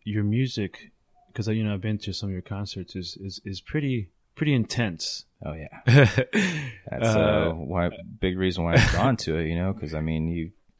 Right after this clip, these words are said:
Speaker 2: you know, I mean, playing death metal in a lot of ways can be painful. I mean, it's like, uh, sort of the ultimate sacrifice for your art, you know, like, if you're willing to put your body through it, and, um, especially the drummers and the vocalists. I mean, those guys, like,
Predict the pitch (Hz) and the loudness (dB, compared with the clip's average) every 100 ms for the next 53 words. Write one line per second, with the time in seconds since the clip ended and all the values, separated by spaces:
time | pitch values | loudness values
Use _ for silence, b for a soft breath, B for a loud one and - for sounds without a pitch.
0 | _ _ _ _ _ _ _ - _ 104 | _ _ _ _ _ _ _ -20 _ -4
1 | 92 92 87 82 90 - - 101 87 101 | -2 0 0 0 -4 -8 -4 -4 -2 -4
2 | - 101 95 87 87 101 101 98 92 92 | -2 0 0 0 0 2 2 0 -2 -2
3 | 87 87 98 110 120 95 87 87 87 - | -2 -2 -2 0 0 0 0 0 -4 -4
4 | 85 85 80 82 76 82 - _ _ _ | -4 -4 -4 -2 -4 -6 -10 _ _ _
5 | _ _ _ _ _ - - 87 85 78 | _ _ _ _ _ -10 -4 0 0 0
6 | 80 92 95 85 76 82 87 90 - 87 | 0 0 0 -2 -2 -2 -2 -4 0 0
7 | 82 92 78 73 85 90 90 82 80 90 | 0 -4 -4 -2 -2 -2 -2 -4 -2 -2
8 | 80 - 82 82 85 78 73 85 76 78 | -4 -6 -8 -4 -2 -4 -4 -4 -4 -4
9 | 78 82 98 95 90 85 76 - - 101 | -4 -2 -2 -2 0 -2 -6 -10 -6 -4
10 | 113 92 90 92 90 80 78 82 80 71 | 0 0 2 2 2 -2 -8 -10 -10 -10
11 | 67 - - 85 80 78 - 92 - 87 | -10 -10 -8 -8 -8 -10 -10 -10 -8 -6
12 | 87 - 80 | -6 -8 -12